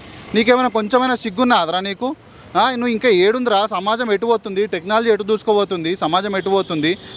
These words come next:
దళితులు ఎటువైపు పోవాలి, మీరు ఎటువైపు వాళ్ళని ఎటువైపు లీడ్ చేస్తున్నారా? వాళ్ళని ఇంకా మతముచ్చులో పడి కొట్లాడుకోవడానికి మీరు వాళ్ళను ప్రోత్సహిస్తున్నారా? మీకు కొంచెమైనా బుద్ధి ఉందారా? ఒక రాజకీయ పార్టీలో నువ్వు ఒక ఎంపీగా కంటెస్ట్ చేసినవి, నువ్వు దళితులకు ఏం మెసేజ్ ఇవ్వాలా, ఏం మెసేజ్ ఇస్తున్నావు?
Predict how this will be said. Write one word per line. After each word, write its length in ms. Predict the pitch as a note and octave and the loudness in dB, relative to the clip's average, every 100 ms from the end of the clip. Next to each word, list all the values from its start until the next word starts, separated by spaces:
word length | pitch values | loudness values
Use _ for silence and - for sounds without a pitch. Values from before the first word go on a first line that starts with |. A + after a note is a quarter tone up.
| - | 2
దళితులు 360 | C#3 F#3+ A#3+ | 4 4 4
ఎటువైపు 380 | A#3 G#3+ A#3 A3 | 4 4 0 0
పోవాలి, 420 | G#3 G3+ E3+ D3+ | -2 2 2 2
మీరు 180 | B3 C#4 | 0 2
ఎటువైపు 400 | A#3 A#3+ B3+ A#3+ | 0 2 0 2
వాళ్ళని 320 | A#3 A3+ A3+ | 0 0 -2
ఎటువైపు 280 | G#3 A3 A#3 | -2 0 0
లీడ్ 180 | A3 A3 | 0 0
చేస్తున్నారా? 440 | A3+ G#3 A3+ A#3+ E3+ - - - | 0 0 0 -2 -4 -10 -20 -2
వాళ్ళని 220 | F#3 G#3+ G#3+ | 2 4 4
ఇంకా 160 | B3 | 2
మతముచ్చులో 580 | A#3 G#3+ A#3 A#3 B3+ A#3+ | 2 0 0 -2 0 2
పడి 160 | A3+ A3+ | 2 0
కొట్లాడుకోవడానికి 760 | G#3 G3 A3+ G#3 A3 A3 G3+ | 0 2 0 2 0 -2 -4
మీరు 180 | G#3 G3 | -4 0
వాళ్ళను 460 | F#3+ F#3 F3+ E3+ D#3+ - - | 2 0 -2 -6 -8 -14 0
ప్రోత్సహిస్తున్నారా? 800 | F3+ F#3 F#3+ E3+ D#3+ C3+ D3 G#3+ - - | 0 2 -2 -2 -4 -2 -2 -2 -8 -4
మీకు 140 | G#3 | 0
కొంచెమైనా 360 | G#3+ G#3+ B3 B3+ | 0 2 2 2
బుద్ధి 240 | G3 F#3+ | 0 0
ఉందారా? 380 | B3 A#3+ D#3+ F3 - - - | 2 2 2 0 -4 -12 -6
ఒక 120 | G3 | 0
రాజకీయ 380 | F#3+ G3 A3 C4 | 2 2 0 -2
పార్టీలో 500 | A#3+ B3 B3 F#3+ G3+ | 0 -2 -2 -2 -2
నువ్వు 160 | A3+ | -2
ఒక 100 | A3+ | -2
ఎంపీగా 460 | A3+ G#3 F#3+ B3+ B3+ | 0 0 0 0 0
కంటెస్ట్ 380 | A#3 A3 A3+ G3+ | 0 0 0 2
చేసినవి, 380 | G#3+ G#3+ F3 D#3+ | 0 -2 -4 -4
నువ్వు 420 | C4 - - G#3+ | -6 -12 -10 0
దళితులకు 420 | F3+ G3 C4+ A3 | 2 4 2 4
ఏం 140 | A3 B3+ | 2 0
మెసేజ్ 340 | C4 C4 A3 | 0 0 0
ఇవ్వాలా, 200 | G#3 A3+ | 0 0
ఏం 200 | C#4+ C4+ | 0 -2
మెసేజ్ 300 | C4 C4+ B3 | 0 0 -2
ఇస్తున్నావు? 400 | A#3+ B3+ A3+ A3+ | -2 0 0 0